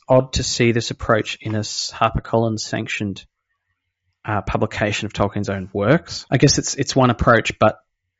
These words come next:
you know, it, it's certainly not one without problems. Um, you know, he'll just, I mean, he's mostly quoting passages from this book, but nonetheless, it is just sort of making an argument out of,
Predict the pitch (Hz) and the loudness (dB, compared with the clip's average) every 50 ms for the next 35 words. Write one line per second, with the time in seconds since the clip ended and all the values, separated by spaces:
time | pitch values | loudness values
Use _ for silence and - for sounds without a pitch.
0 | _ _ 143 120 110 110 120 - - - - - - 139 117 113 117 110 107 107 | _ _ -4 -2 -2 -2 -2 -4 -6 -4 -4 0 2 2 2 2 0 -2 0 -2
1 | 110 - 113 110 104 104 107 - - 107 101 101 - - _ _ - - 107 101 | -2 -2 -2 -2 -2 -2 -2 0 0 0 0 0 -2 -8 _ _ 0 0 0 2
2 | 123 135 185 185 165 - _ _ - - 107 101 101 101 101 98 101 101 107 - | 2 0 0 -2 -8 -12 _ _ -8 -4 -2 -2 -2 -2 -2 -4 -6 -8 -12 -16
3 | _ _ _ 127 120 104 107 120 113 110 123 117 104 - - - - - - - | _ _ _ 0 0 4 4 4 4 6 6 6 6 4 0 -2 -2 -4 -4 -4
4 | - - - 139 143 131 135 139 131 156 151 135 - 131 113 - - - 131 117 | -8 0 4 6 6 8 6 6 6 6 6 6 6 2 2 2 4 4 6 6
5 | 113 107 107 - - - _ - 135 110 - 117 107 101 - - 131 110 107 104 | 6 4 0 -4 -10 -12 _ 0 2 2 2 0 0 -2 2 2 2 2 2 -2
6 | - - 190 185 135 - - - - - 131 127 120 113 113 117 110 107 - - | 0 6 6 6 6 6 2 -2 0 2 2 4 4 6 6 6 6 4 2 -4
7 | - - 147 120 135 127 - - 120 - - 120 107 101 120 113 107 101 - 107 | -4 -2 0 2 2 2 2 2 2 2 4 2 2 2 2 0 0 0 0 -2
8 | 104 104 104 107 120 110 101 - - 110 104 101 101 95 104 - - | 0 0 0 0 0 0 -2 0 0 2 2 2 2 0 -4 -8 -16